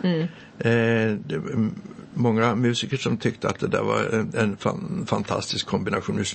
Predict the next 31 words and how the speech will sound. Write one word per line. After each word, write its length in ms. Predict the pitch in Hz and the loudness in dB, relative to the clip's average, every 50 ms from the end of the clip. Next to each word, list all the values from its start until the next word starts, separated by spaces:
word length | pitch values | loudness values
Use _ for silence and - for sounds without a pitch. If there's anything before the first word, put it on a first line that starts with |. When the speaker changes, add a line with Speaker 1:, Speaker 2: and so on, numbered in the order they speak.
| - | 0
Speaker 2:
låter 240 | 120 107 98 - 107 | 0 0 0 2 0
det 80 | 107 101 | 0 0
som 140 | - - 101 - | 0 -2 0 2
eget 320 | 110 107 95 101 95 - | 2 2 2 0 -2 2
beröm 320 | - 113 107 123 135 135 107 | 4 4 4 4 2 2 2
här, 100 | 101 95 | 2 4
men 220 | 107 113 117 120 | 4 4 4 4
det, 80 | - 123 | 2 0
vi 300 | 123 - 151 - 165 - | 0 0 0 2 2 2
Speaker 1:
Men 120 | 135 120 | 2 2
Speaker 2:
fick 220 | - 147 151 147 | 4 4 6 6
Speaker 1:
det 80 | 147 156 | 6 4
får 80 | - 196 | 6 6
man 80 | - 175 | 6 6
Speaker 2:
mycket, 160 | 156 170 190 | 6 8 6
Speaker 1:
väl 60 | 196 185 165 | 6 6 4
ändå 260 | 151 151 139 143 117 - - - - | 4 4 4 4 2 -2 -6 -2 4
Speaker 2:
mycket 200 | - 139 143 - | 6 6 8 8
Speaker 1:
hålla 200 | 214 190 180 185 | 8 6 6 4
på 320 | - - - 311 415 359 | 2 4 6 6 6 6
med. 200 | 202 - 143 165 185 | 4 2 2 4 4
Speaker 2:
Ja, 60 | - | 6
Speaker 1:
Få-, 180 | - 277 - - | 6 6 4 4
eh, 180 | 127 170 156 | 4 6 6
Speaker 2:
okej 260 | 185 202 135 127 110 98 | 6 6 6 4 4 4
då. 220 | - - - - - - | 2 -2 -4 -6 -2 2
Speaker 1:
eller? 240 | - 208 247 311 349 - - - | 4 6 6 6 2 0 0 4
Speaker 2:
Jo, 220 | 120 131 151 151 | 6 6 8 6
jag 200 | 113 107 107 - | 6 4 2 2
tycker 260 | - - - - - | 0 -4 -2 0 0
lite, 380 | 101 107 98 - - 107 104 | 2 2 0 0 0 -2 -2